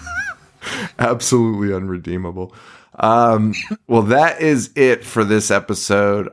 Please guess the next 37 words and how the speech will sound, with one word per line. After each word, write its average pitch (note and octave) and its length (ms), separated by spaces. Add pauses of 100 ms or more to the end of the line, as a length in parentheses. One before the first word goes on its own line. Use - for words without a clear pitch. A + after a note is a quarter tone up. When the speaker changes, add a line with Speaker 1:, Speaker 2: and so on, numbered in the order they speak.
Speaker 2:
I C3 180
am A2+ 320
so - 460
grateful A2 580
that F#2+ 160
we G2+ 120
are F#2+ 80
done A2 680 (220)
<laughs> - 240
with C3 420
Hellraiser. A2 640
I, E3 180
dude, E3 300 (240)
and F#3 80
it's F#3+ 140
crazy G#3 340
because D3+ 340
it's C#3 120
such F3 160
an F3 80
odd E3 200
thing, F#3 220
because C#3 260 (120)
when C3 180
this E3 160
started, C#3+ 400
I A2 100
was A#2 140
like, G#2 280 (600)
dude, F3 160
by A#2 140
episode C#3+ 440
two, C#3 220
we A#2 80
had G#2 200
done G#2 300
five G#2+ 600